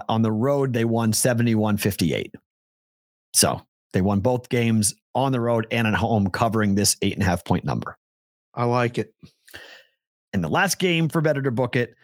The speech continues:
Speaker 1: I am taking the points with Iowa State in their game today against Texas Tech.
Speaker 2: Really?
Speaker 1: Here is why. And this is a little inside knowledge.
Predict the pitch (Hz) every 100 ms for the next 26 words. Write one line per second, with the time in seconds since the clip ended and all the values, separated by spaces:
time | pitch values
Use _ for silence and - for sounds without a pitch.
0 | _ _ _ _ _ _ 120 123 104 87
1 | _ - - - 185 214 - 127 101 92
2 | 85 - 85 - - - - - _ _
3 | _ _ _ 87 101 98 98 101 92 -
4 | 98 82 - - - _ _ - 92 90
5 | 87 90 90 87 87 82 82 - 80 -
6 | - - - - - - _ _ - 185
7 | 185 - - _ _ _ - 107 110 117
8 | 117 107 67 - - _ _ _ - 95
9 | 92 101 95 - 98 104 104 107 - 113
10 | 110 123 101 64 -